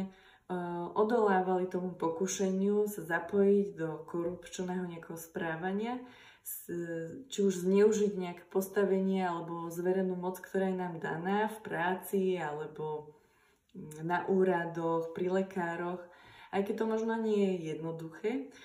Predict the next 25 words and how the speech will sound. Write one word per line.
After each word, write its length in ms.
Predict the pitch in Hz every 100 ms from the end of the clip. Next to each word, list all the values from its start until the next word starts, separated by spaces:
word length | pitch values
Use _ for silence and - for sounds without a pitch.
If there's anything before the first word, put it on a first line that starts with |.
| -
nemusíme 400 | 202 226 220 214
sa 160 | 208 190
prispôsobiť 880 | 196 214 - - 180 - 170 165 -
tomuto, 400 | 175 170 180 175 - - -
tomuto 320 | 180 - 190
správaniu 720 | - - 165 151 160 170 175
a 80 | 165
verím, 320 | 180 190 190
že 160 | 190 185
keď, 320 | 185 185 - - _ _ _ _ 185
že 160 | 180
keď, 260 | 185 202 185
e, 80 | 175 175 175 175
my 160 | 185
začneme 560 | 208 196 196 - 202 196
byť 180 | 190 185
tými 240 | - 185 175
ľuďmi, 460 | 190 214 190 180 180 - - _
ktorí, 800 | - 180 170 175 170 165 - -
ktorí 520 | - 185 175 170 170
si 200 | - 196
takýmto 360 | 208 208 202
spôsobom 520 | 202 - 190 190 175 180
nebudú 400 | 190 185 180 160
vybavovať 580 | 185 202 202 175 165